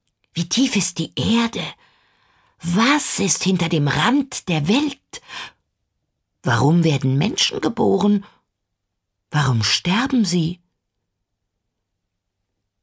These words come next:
Es war an einem schwülen Sommertag. Ein goldener Dunstschleier lag über dem Dorf. Die Sonne war klein wie der Mond und gelb wie Messing.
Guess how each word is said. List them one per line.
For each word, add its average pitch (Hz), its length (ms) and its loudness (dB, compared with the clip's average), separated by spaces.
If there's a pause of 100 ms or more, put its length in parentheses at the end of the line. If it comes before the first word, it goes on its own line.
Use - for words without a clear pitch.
Es - 200 -2
war 143 200 2
an 156 120 2
einem 170 240 2
schwülen 160 580 0
Sommertag. 120 680 -2 (920)
Ein 175 180 2
goldener 156 440 2
Dunstschleier 131 760 0
lag 107 260 -2
über 139 160 -2
dem 160 180 0
Dorf. 107 480 -4 (840)
Die - 100 -6
Sonne 147 360 2
war 120 200 0
klein 143 540 2
wie 160 80 0
der 127 140 0
Mond 151 560 0 (160)
und 214 240 -4
gelb 127 340 -4
wie 175 100 2
Messing. - 520 -2